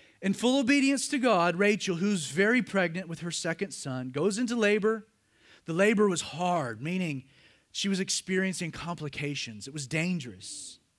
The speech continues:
at some point in the process. And don't detach yourself from the humanity of these characters, the humanity of the moment. But it becomes clear to Rachel and the midwife, she's not gonna make it. Now, you can imagine the first thing that pops into her mind,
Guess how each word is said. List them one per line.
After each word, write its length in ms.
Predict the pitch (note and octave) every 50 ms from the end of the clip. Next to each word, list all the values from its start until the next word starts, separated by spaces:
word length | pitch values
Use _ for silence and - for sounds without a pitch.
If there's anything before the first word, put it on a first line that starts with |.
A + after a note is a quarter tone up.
| _ _ _ _ _ _ _ _ _ -
at 80 | C#3
some 240 | - - F#3+ G3+ G3
point 240 | - E3+ F3 E3 D#3
in 60 | C3
the 60 | C3+
process. 760 | - - D3 C3+ C3+ C3+ - - - F#2+ F2+ G2 - - -
And 80 | - F3+
don't 200 | E3 C#4 E4+ E4
detach 380 | G#4 G4 - D4 D4+ D#4 D4 -
yourself 440 | C#4+ G#3+ - - D3+ D3 C#3+ C3+ - - - _ _
from 160 | - G#3+ G3+
the 80 | G3 F#3+
humanity 840 | G3 - - G3 F3+ E3+ F3 F3+ G3 G3+ F#3+ F#3 D#3+ C#3 C3+ D3+
of 120 | D3 C#3
these 180 | C3+ C#3 B2+ -
characters, 560 | - - C#3+ B2+ A#2+ G#2+ - - F#2 - - - _
the 60 | D#3+
humanity 600 | E3 - - G3 F#3 G3+ G#3 A3 A3 A3 G3+ G3
of 120 | E3+ D#3+ D3+
the 80 | D3+
moment. 420 | C#3+ D#3+ E3+ E3+ D#3+ C3 A2+ G2 - _ _ _ _ _ _ _ _ _ - - _
But 120 | - B3 C4
it 40 |
becomes 360 | B3 C#4+ - D4+ D#4 D#4 - -
clear 200 | - D4 C#4 G#3+
to 80 | G3
Rachel 580 | F#3 E3 F#3 G#3+ A#3 G3+ - - B3+ B3 A#3+ -
and 200 | G3 G#3+ A3 G#3
the 60 | G3+
midwife, 640 | F#3 F#3 G3+ G3+ D#3+ C#3+ C3+ B2+ A#2+ A#2+ A#2+ - _ _ _ _ _ -
she's 260 | - - G3+ G3+ G3+
not 220 | A3 G#3 F#3+ D#3
gonna 160 | C#3+ C#3+ B2
make 280 | A2+ A#2 C3 B2+ A#2 -
it. 120 | - - _ _ _ _ _ _ _ _ _ _ _ _ _ _ _ _ _ _ _ _ _ _ _ _ _ _ _ _
Now, 80 | D#3 E3
you 120 | F#3+ G#3+
can 100 | B3+ A#3+
imagine 400 | G3+ E3+ E3 D3+ D#3 D#3+ C#3 C#3+
the 80 | C#3 -
first 460 | - - - F#3+ F#3 E3 - - -
thing 180 | - F3 D#3+
that 120 | D3+ C3+ -
pops 280 | - D3 C3+ C3+ -
into 240 | - C3 B2 - A#2+
her 100 | A#2 A2+
mind, 440 | A2+ A#2 B2 A#2+ A#2 G#2+ G2 G2